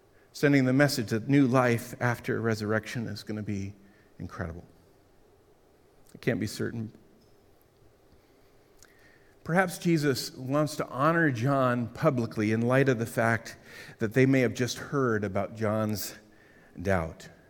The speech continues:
Jesus reaffirms John and his ministry, but desires that his audience would see even beyond the one who's greatest among those born of women. Now Jesus' challenge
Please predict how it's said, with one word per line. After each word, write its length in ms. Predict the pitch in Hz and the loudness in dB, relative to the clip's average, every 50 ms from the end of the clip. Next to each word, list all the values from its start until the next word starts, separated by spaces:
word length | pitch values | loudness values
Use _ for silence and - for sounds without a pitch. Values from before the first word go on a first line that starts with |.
| _ _ - _ _ _ _ _ _ _ _ _ _ _ _ _ | _ _ -20 _ _ _ _ _ _ _ _ _ _ _ _ _
Jesus 360 | - 117 113 104 101 98 - | -6 -4 -4 -4 -4 -4 -2
reaffirms 720 | 135 123 113 110 - - 135 135 131 131 120 107 - - 117 - - | 0 0 0 0 0 0 2 2 4 2 2 0 -4 -8 -10 -12 -10
John 440 | 95 95 101 95 92 92 87 82 85 - - - - - _ _ _ - | -4 -2 0 0 0 -2 -4 -6 -12 -16 -20 -20 -20 -20 _ _ _ -8
and 140 | 107 98 | -6 -6
his 160 | 98 92 87 113 | -4 -4 -2 -2
ministry, 580 | 113 110 117 104 - - - 87 92 92 98 - - - _ _ _ _ _ _ _ _ _ - - - _ _ | 0 0 0 -2 -4 -8 -10 -10 -10 -10 -12 -16 -20 -20 _ _ _ _ _ _ _ _ _ -20 -20 -20 _ _
but 120 | 117 110 | -6 -4
desires 580 | 104 117 117 104 113 117 127 139 143 143 135 - | -2 -2 -2 -2 0 0 0 2 2 2 0 0
that 160 | 139 127 120 | 0 0 0
his 180 | 131 123 117 - - - | 0 -2 -2 -6 -10 -8
audience 480 | 117 120 123 127 127 123 120 - - | -6 -6 -4 -4 -4 -4 -4 -4 -4
would 140 | 127 113 104 | -6 -6 -6
see 240 | - - - 117 117 | -6 -6 -4 -4 -4
even 400 | - - 123 123 117 127 123 110 | -4 -2 -4 -2 -2 -2 -2 -2
beyond 720 | 113 117 117 113 110 117 123 123 120 127 123 117 113 117 - | 0 -2 -2 -2 -2 -4 -4 -4 -2 -2 -4 -4 -6 -6 -6
the 100 | - 117 | -6 -6
one 320 | 110 110 113 113 117 113 | -4 -4 -4 -4 -4 -4
who's 240 | 104 107 117 101 92 | -4 -4 -4 -6 -6
greatest 640 | - - 101 110 113 120 117 117 107 - - - - - - - - - - _ - | -8 -6 -2 0 2 2 2 0 -4 -6 -10 -14 -18 -20 -20 -20 -20 -20 -20 _ -8
among 320 | 110 110 107 104 104 104 | -6 -4 -4 -2 -4 -4
those 220 | 101 104 101 90 90 | -2 -4 -4 -4 -6
born 240 | 87 95 92 92 | -8 -8 -8 -8
of 100 | 90 85 | -8 -8
women. 260 | 92 90 87 87 85 - - - _ _ - _ _ _ _ _ _ - - - _ _ _ _ _ _ _ _ _ _ - - - - - _ _ _ _ _ _ _ _ _ - _ - _ - - _ _ _ _ _ _ _ | -10 -10 -10 -10 -12 -14 -18 -20 _ _ -20 _ _ _ _ _ _ -20 -20 -20 _ _ _ _ _ _ _ _ _ _ -20 -20 -20 -20 -20 _ _ _ _ _ _ _ _ _ -20 _ -20 _ -20 -20 _ _ _ _ _ _ _
Now 360 | 110 113 143 160 180 175 170 | 2 6 8 8 8 8 6
Jesus' 500 | 147 131 151 165 170 151 - 151 127 - | 4 4 6 4 4 4 2 -2 -4 -4
challenge 640 | - - - 143 156 156 143 131 117 117 107 - - | -4 -6 -4 -4 -2 0 2 2 2 0 0 -2 -6